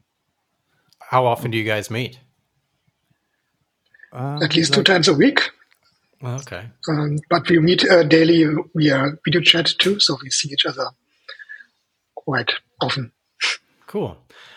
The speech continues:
Speaker 1: Um, yeah, I was always wondering, maybe before we, before I dive into the actual, um, uh, art pieces that you've created, um,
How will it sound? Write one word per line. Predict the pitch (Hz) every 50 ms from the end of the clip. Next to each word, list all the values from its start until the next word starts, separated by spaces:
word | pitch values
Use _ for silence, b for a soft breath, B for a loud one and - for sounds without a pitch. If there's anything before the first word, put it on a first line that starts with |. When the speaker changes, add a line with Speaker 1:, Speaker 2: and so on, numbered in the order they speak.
| B B
Speaker 1:
Um, | 151 156 156 160 156 -
yeah, | 175 185 160
I | 156
was | 175 180 160 -
always | 196 220 226 196 -
wondering, | 151 156 165 156 151 151 143 139 135 131 151 - - 151
maybe | 165 170 180 185 202 175
before | 143 131 - - 160 160
we, | 151 147 139 127 - _ _ _ -
before | 135 127 - 147 143
I | 139 135
dive | 127 131 127 127 123 117
into | 131 127 117 117
the | 117 120
actual, | 123 123 - - 131 123 120 113 110 107
um, | 101 110 110 107 107 104 101 101 101 101 98 _ _ _ _ _ _ _ _ _ _ _ _ _ _ _ _ _ _ _ -
uh, | 123 117 113
art | - 123 123 123 123 -
pieces | - 127 120 - 123 113 110 - - - _ -
that | 117 98
you've | 107 110 107 107 104 - _ _ _
created, | - - - 117 117 110 107 98 95 B B B B B B B -
um, | 127 123 120 117 117 113 113 107